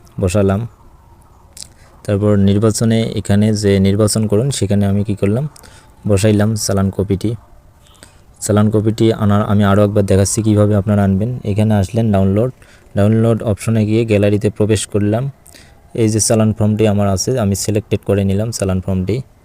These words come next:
নেওয়ার পর সেটি কি করব যে স্ক্যান করে এখানে বসায় দিব। দেখেন চালান ফর্মটি এর স্ক্যান কপি এখানে নির্বাচন করা হয়েছে।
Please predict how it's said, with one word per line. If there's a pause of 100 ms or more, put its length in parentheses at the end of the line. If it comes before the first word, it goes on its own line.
(500)
নেওয়ার
পর
সেটি
কি
করব
যে (140)
স্ক্যান
করে
এখানে
বসায়
দিব। (3750)
দেখেন
চালান
ফর্মটি
এর
স্ক্যান
কপি
এখানে (140)
নির্বাচন
করা
হয়েছে।